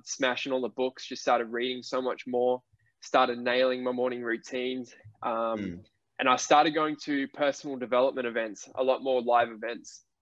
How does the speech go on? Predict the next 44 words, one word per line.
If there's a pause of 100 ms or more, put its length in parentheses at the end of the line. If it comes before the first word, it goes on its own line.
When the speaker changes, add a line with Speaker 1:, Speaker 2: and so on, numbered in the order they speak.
(400)
Speaker 1:
And (220)
it
was,
yeah, (120)
completely
changed
my
life.
But
it
was
this
one
event
in
Brisbane (480)
where
I
got
seated
next
to
this
dude (840)
and
we
got
connected.
And,
um, (640)
we,
I
added
him
on
social
media
and
stuff.
And (380)
I
was
just
scrolling